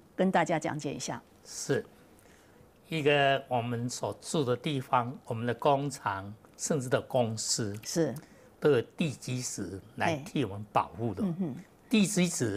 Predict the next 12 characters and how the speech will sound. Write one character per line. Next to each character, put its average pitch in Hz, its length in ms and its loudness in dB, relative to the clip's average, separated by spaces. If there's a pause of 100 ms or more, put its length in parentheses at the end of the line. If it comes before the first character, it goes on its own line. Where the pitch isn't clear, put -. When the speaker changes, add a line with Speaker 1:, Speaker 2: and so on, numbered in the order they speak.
(520)
Speaker 2:
依 202 180 4
照 139 260 4
师 - 340 -2
父 143 280 0
的 123 160 2 (100)
开 127 300 0
示， 120 420 -2
Speaker 1:
是。 165 280 -2 (120)
Speaker 2:
是 - 340 0
我 143 80 4
们 127 220 2
家 135 520 4